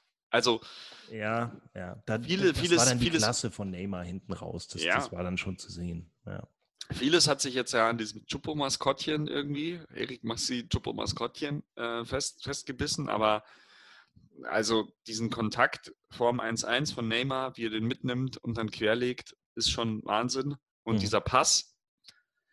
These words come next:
Speaker 1: wo er halt mit neunundneunzig Prozent seines Körpers sagt, "Ich spiel diesen Ball jetzt nach außen", aber der Kontakt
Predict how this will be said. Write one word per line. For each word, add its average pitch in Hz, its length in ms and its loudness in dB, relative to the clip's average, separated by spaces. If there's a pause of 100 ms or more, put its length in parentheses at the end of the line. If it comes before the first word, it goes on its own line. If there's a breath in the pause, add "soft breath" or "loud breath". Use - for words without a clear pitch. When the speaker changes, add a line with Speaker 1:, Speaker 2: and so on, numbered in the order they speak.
(460 soft breath)
Speaker 1:
wo 123 160 8
er 127 100 10
halt 123 400 6 (140)
mit 135 400 0
neunundneunzig 135 560 6
Prozent 123 400 4
seines 117 340 2
Körpers 127 600 4
sagt, 104 320 4
"Ich - 100 -4
spiel - 240 2
diesen 110 240 -2
Ball 104 160 6
jetzt 107 180 -6
nach 104 120 -4
außen", 117 520 -2 (640)
aber 98 480 -2 (320)
der 101 380 6
Kontakt - 600 0